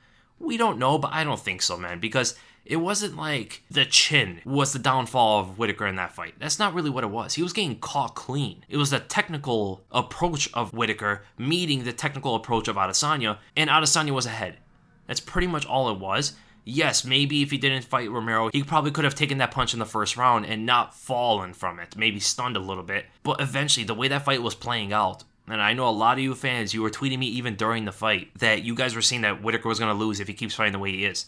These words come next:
That seemed to be the thing. Eventually, he was gonna get caught, whether it be the first, second, third, fourth, fifth round, whatever it is. Adesanya has cardio. He paces himself very well. He wasn't gassing himself out at all.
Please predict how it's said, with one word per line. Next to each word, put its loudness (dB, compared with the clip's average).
That 0
seemed 2
to -4
be -4
the -2
thing. -10
Eventually, 2
he 0
was 0
gonna -2
get -2
caught, -2
whether 0
it -2
be -4
the -6
first, 2
second, -2
third, 0
fourth, 0
fifth -4
round, 2
whatever 2
it -2
is. 0
Adesanya 2
has -2
cardio. 0
He -4
paces -2
himself 0
very 2
well. 2
He -8
wasn't -2
gassing -4
himself 0
out 2
at -4
all. -2